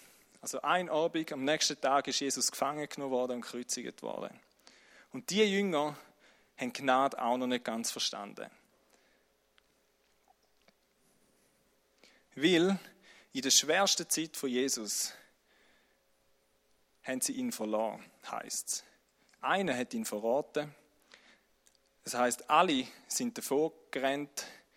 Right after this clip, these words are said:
wo er gefangen genommen worden ist. Es sind alle eingepennt, wo er dringend ihre Unterstützung gebraucht hat. Und es hat nur einen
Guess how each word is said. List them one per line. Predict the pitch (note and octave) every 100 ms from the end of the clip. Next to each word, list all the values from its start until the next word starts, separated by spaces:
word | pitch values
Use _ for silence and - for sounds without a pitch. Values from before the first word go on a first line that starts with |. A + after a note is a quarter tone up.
| _ _ _ _ _ _
wo | - A2+
er | A2
gefangen | - B2 C#3 C#3
genommen | C3+ B2+
worden | B2 B2+ B2
ist. | B2 A#2+ - - _ _
Es | -
sind | - B2
alle | C#3+ D#3 D3+
eingepennt, | D#3 F3 - C#3+ C3 D3 - - - _ _
wo | G2+ B2
er | A#2+ A2+
dringend | C3+ D3+ G3 D3+ B2
ihre | C3 C3 B2
Unterstützung | A#2 - C#3+ C#3 C#3
gebraucht | - B2+ C3 - -
hat. | B2+ - - _ - - -
Und | B2+
es | A#2+
hat | C3+ - -
nur | C3 - -
einen | C3 E3+ G#3 F#3+ D3